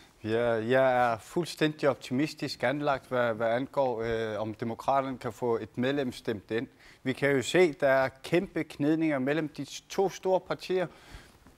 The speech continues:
Det, det, man skal være meget, meget blind for at kunne se det. De kan simpelthen ikke samarbejde. Man kan se under valgkampen baglandet, hvor, hvor, hvor, hvor, hvor hadske tendenser, der har været.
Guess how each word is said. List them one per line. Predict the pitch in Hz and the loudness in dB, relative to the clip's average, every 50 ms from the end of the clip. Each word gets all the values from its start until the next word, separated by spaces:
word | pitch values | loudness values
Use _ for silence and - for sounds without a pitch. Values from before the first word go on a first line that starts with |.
| _ _ - - _ _ - - | _ _ -20 -20 _ _ -14 -2
Det, | - 151 165 165 165 160 160 147 - - | 0 2 4 4 6 4 4 2 0 0
det, | - 156 160 156 143 143 | 0 0 0 2 2 2
man | 156 151 | 2 2
skal | - - - 160 151 | 2 0 0 2 4
være | 151 156 156 147 | 6 6 6 6
meget, | 160 180 190 180 170 | 4 4 4 4 4
meget | 170 175 170 - | 4 2 2 0
blind | - 165 180 175 170 | 0 0 0 0 0
for | - - 175 165 165 | -4 -4 -4 -2 -2
at | 156 | -4
kunne | - 147 127 | -4 -8 -8
se | - - 151 165 165 | -4 -2 -2 -2 -2
det. | 160 - 160 143 135 139 | -4 -6 -8 -8 -6 -6
De | 156 160 143 | -6 -6 -4
kan | - 160 156 | -4 -4 -4
simpelthen | - - 208 214 214 - - 190 175 165 160 165 175 | 0 2 2 2 2 0 -4 -4 -4 -4 -4 -2 -2
ikke | 180 175 - - | -4 -4 -6 -12
samarbejde. | - - 143 147 185 175 156 - 147 139 131 123 - 131 | -2 0 0 0 0 -2 -2 0 2 2 2 0 -2 -4
Man | 131 151 151 | -2 -2 -2
kan | 147 - 170 151 | -2 -4 -6 -6
se | - - 202 214 170 156 - - - - - - - _ _ _ _ - | -2 0 0 0 0 -2 -10 -18 -20 -20 -20 -20 -20 _ _ _ _ -2
under | 160 185 190 180 | -2 0 0 0
valgkampen | 156 156 170 185 185 - - 185 160 156 - - 165 156 143 131 - - - | 2 4 2 2 2 0 0 0 0 0 -2 -4 -2 -2 -2 -4 -6 -2 2
baglandet, | 156 165 175 180 180 170 165 160 151 139 | 4 4 4 4 4 2 2 2 0 2
hvor, | 143 143 139 131 | 2 2 2 2
hvor, | 123 131 135 135 127 | 0 0 0 0 -2
hvor, | 113 127 131 127 117 | -2 -2 -2 -2 -2
hvor, | 110 127 127 120 117 | -2 -2 -2 -2 -2
hvor | 98 123 131 127 123 117 110 | -2 -2 -2 0 0 -2 -4
hadske | 101 135 147 170 185 - - - 156 | 0 2 2 2 2 -2 -6 -8 -8
tendenser, | - - 156 131 117 - 147 170 180 - - 175 | -6 -4 -6 -6 -2 -2 -2 -2 -2 -4 -8 -8
der | 143 - 135 | -6 -4 -4
har | 123 123 | -4 -4
været. | 110 113 123 139 160 165 | -4 -2 0 0 0 0